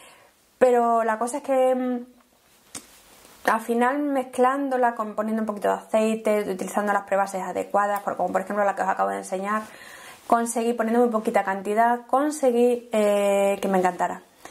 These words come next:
Y así ha sido hasta el final, o sea, mucho amor, pero al final de, de su vida. <laughs>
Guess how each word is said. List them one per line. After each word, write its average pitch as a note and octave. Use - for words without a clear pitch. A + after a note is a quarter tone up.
Y G#3+
así G3
ha G3+
sido G3+
hasta G3
el F3
final, -
o -
sea, F2
mucho A3
amor, A3
pero F#3+
al F3
final F#3
de, F3
de F3+
su -
vida. -
<laughs> -